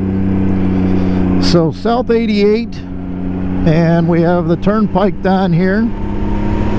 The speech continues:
so we can get a little scooch on the turnpike if we so desire. I think we're coming down into Finleyville. How about that? We did a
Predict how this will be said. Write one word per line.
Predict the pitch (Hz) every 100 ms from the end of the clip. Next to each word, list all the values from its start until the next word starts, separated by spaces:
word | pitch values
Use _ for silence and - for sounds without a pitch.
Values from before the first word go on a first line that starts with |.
| - - -
so | -
we | 185 196
can | 185
get | 175 196
a |
little | 196 196 180 151
scooch | - 214 208 - - - - - - - - - - - -
on | 165 170
the |
turnpike | 156 208 220 180 185 196 208 - - - - - - -
if |
we | 180 170
so | 196 185
desire. | 160 156 190 196 220 220 - - - - - - - - - 110 - 113 - - - - - - - -
I | - 170
think | 240 254
we're | 233
coming | 226 233 233
down | 226 233 240
into | 233 226
Finleyville. | - 262 269 202 147 120 107 98 - - - - -
How | 165
about | 196 202 202 -
that? | 143 139
We | 185 214
did | 214 202
a | 175